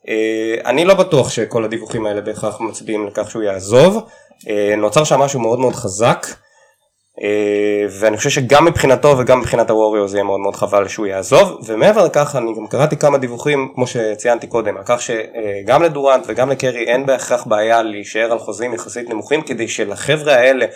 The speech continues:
לחבר'ה המשלימים הכל כך חשובים, כמוהו וכמו ליבינגסטון, שיוכלו לשלם להם כסף מספיק טוב כדי להישאר.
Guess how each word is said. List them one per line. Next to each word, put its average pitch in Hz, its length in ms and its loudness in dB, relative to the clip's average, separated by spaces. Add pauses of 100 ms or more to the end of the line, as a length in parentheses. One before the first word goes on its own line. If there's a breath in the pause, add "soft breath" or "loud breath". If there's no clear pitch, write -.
(260 loud breath)
לחבר'ה 151 340 2
המשלימים 123 500 2
הכל 104 220 -6
כך 156 140 4
חשובים, 117 600 -2
כמוהו 110 420 2
וכמו 120 240 0
ליבינגסטון, 151 460 0 (300 loud breath)
שיוכלו 139 320 -4
לשלם 127 340 0
להם 117 100 -2
כסף - 300 -6
מספיק 131 340 -8
טוב 117 120 -2
כדי 107 200 -4
להישאר. 120 440 4